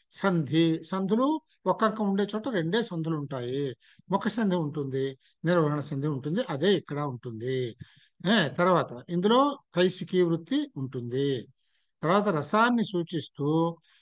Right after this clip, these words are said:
శృంగారాన్ని సంపూర్ణంగా సూచించాలి. అంటే శృంగార రసం ప్రధానంగా ఉంటుంది. మిగిలిన రసాల్ని కొంచెంగా స్పృశించాలి. ఇక్కడ స్పృశేదపి రసాంతరం, మిగిలిన రసాల్ని కూడా కొద్దిగా స్పృశించాలి.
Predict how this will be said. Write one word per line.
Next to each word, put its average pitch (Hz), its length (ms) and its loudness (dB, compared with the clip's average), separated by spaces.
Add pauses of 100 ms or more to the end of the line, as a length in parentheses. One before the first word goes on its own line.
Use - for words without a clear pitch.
(140)
శృంగారాన్ని 214 920 4
సంపూర్ణంగా 160 920 -2
సూచించాలి. 127 880 -8
అంటే 165 240 -8
శృంగార 160 520 -4
రసం 202 220 -4
ప్రధానంగా 139 560 -6
ఉంటుంది. 127 680 -8 (580)
మిగిలిన 214 380 6
రసాల్ని 202 540 0
కొంచెంగా 185 480 -4
స్పృశించాలి. 147 1160 -4 (500)
ఇక్కడ 196 300 -2
స్పృశేదపి 165 760 0
రసాంతరం, 143 960 -6 (360)
మిగిలిన 180 240 0
రసాల్ని 165 440 -2
కూడా 180 180 -4
కొద్దిగా 160 420 -6
స్పృశించాలి. 127 1000 -8